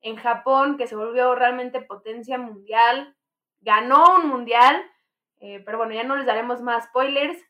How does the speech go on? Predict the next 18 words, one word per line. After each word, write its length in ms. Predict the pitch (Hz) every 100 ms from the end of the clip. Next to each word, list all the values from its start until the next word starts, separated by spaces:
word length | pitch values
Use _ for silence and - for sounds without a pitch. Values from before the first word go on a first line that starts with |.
| _
así 260 | 208 220
que 240 | 214 226 - _
sin 340 | - 220 220 _ _ _
más 240 | 277 370 370
preámbulos, 720 | 359 311 320 330 339 277 247 247 -
ya 160 | 262
saben, 380 | 262 269 302 339 427 _
nos 120 | 220
vamos 300 | 226 240 247
a 100 | -
meter 480 | 240 226 220 240 240 - _ _
ahora 280 | 220 220 226
sí 120 | 240
a 120 | 247 226
la 100 | 214
historia 520 | 208 220 220 226 - -
del 160 | 208
fútbol 420 | _ 202 220 214